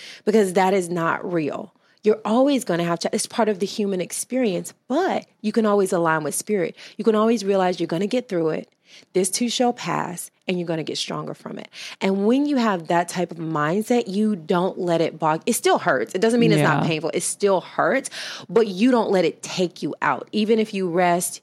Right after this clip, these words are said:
Speaker 1: you recover, but you realize, "All right,
Speaker 2: Mm.
Speaker 1: this too shall pass." What do,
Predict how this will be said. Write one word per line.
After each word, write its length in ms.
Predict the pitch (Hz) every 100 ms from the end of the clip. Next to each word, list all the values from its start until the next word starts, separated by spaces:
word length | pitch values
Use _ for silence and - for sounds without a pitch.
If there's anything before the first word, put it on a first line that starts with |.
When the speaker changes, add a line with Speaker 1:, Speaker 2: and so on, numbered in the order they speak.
| _
Speaker 1:
you 140 | 175
recover, 460 | 165 156 - 214 180
but 180 | 160 -
you 80 |
realize, 320 | 165 160 143 -
"All 80 |
right, 220 | 170 175 175
Speaker 2:
Mm. 480 | 170 165 160 160 160
Speaker 1:
this 220 | 180 -
too 140 | 240
shall 180 | 226 233
pass." 360 | 196 180 160 - - -
What 340 | - 165 180 220
do, 120 | 233